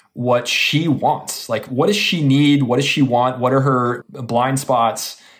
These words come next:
And, and what is she looking for? You're, you're kind of hiring, you, you think about, like, hiring somebody. You're hiring a board member who's really hard to fire.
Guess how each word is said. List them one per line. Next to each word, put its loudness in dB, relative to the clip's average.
And, -2
and 0
what 2
is 2
she 0
looking 0
for? 0
You're, 0
you're -4
kind -4
of -4
hiring, -2
you, 0
you -4
think -4
about, 0
like, 0
hiring -4
somebody. -8
You're -8
hiring -2
a -4
board 0
member -4
who's -8
really -4
hard -4
to -10
fire. -6